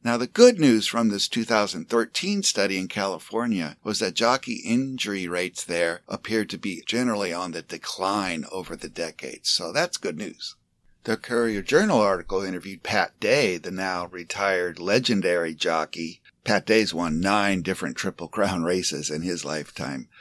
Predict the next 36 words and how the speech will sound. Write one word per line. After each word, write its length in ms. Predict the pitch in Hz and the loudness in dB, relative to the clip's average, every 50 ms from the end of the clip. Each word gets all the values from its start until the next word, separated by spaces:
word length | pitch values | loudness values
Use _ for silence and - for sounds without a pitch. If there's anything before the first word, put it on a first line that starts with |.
| - - - _ _ - | -20 -20 -20 _ _ -2
Pat 220 | - 117 113 - | 0 0 0 2
Day 160 | - 127 123 | 2 2 2
told 280 | - - 107 107 101 85 | 2 2 0 0 0 0
the 120 | 95 92 | -2 -2
newspaper 640 | 95 95 98 98 - - - 95 90 85 - 90 82 | -2 -2 -4 -4 -6 -6 -4 -4 -4 -4 -4 -8 -6
that 200 | 85 85 82 - | -6 -6 -6 -6
he 120 | 110 110 | -8 -6
suffered 420 | - - 107 90 82 87 80 76 | -4 -2 -2 -2 -2 -4 -6 -6
a 60 | 82 - | -8 -10
concussion 640 | - - 92 87 - 95 90 82 - - 87 82 80 | -8 -10 -10 -6 -4 -4 -4 -2 -4 -4 -4 -6 -6
in 180 | 85 87 80 78 | -6 -6 -6 -4
two 220 | - - 95 85 | -6 -6 -6 -6
thousand 680 | - - 101 98 104 117 120 110 87 87 78 78 80 - | -8 -4 -4 -2 -2 -2 -4 -4 -6 -6 -6 -6 -8 -6
when 120 | - 98 92 | -6 -6 -4
his 180 | 92 90 - | -4 -6 -4
horse 360 | - - 113 104 95 - - | -2 0 -2 0 2 0 -2
tripped 400 | - - - 131 120 - - - | -2 -2 0 0 0 0 -2 -6
during 300 | - 104 98 98 95 92 | -6 -6 -4 -4 -4 -6
a 80 | 87 85 | -6 -4
race 320 | 87 90 95 95 92 - | -4 -4 -4 -2 -2 -2
at 120 | - - - | -4 -4 -8
Keeneland. 600 | - - 160 180 190 156 95 73 69 67 - - _ _ _ _ - _ _ - | -8 -4 -4 -2 -2 -2 -2 -2 -4 -8 -12 -16 _ _ _ _ -20 _ _ -10
The 100 | 98 95 | -8 -2
horse 260 | 107 117 101 87 - | 0 0 0 0 0
slumped 460 | - - - 113 127 147 160 - - | -2 -2 0 -2 -2 -2 -2 -2 0
over 380 | 120 110 110 107 98 117 117 117 | 0 0 0 0 0 0 -2 -2
and 240 | - - 92 90 - | -2 -6 -10 -6 -4
slammed 560 | - - - 117 117 120 120 120 117 113 - | -4 -2 0 0 -2 -2 -2 -2 -4 -4 -4
Pat 260 | - 117 113 98 - | -4 -4 -4 -4 -4
Day 220 | - 110 107 107 104 | -4 -4 -4 -2 -2
onto 260 | 98 110 113 - 127 | -2 -4 -4 -6 -8
the 120 | 101 104 | -8 -8
ground, 640 | 85 - 92 98 110 120 113 101 92 95 98 - - _ - | -6 -4 -2 -2 0 0 0 -2 -4 -4 -8 -12 -14 _ -6
knocking 420 | 104 98 101 110 107 - 110 101 | -4 -2 -2 -2 -4 -4 -6 -6
him 180 | 95 101 101 107 | -6 -4 -4 -4
out. 280 | 120 123 110 90 - | -4 -4 -4 -8 -10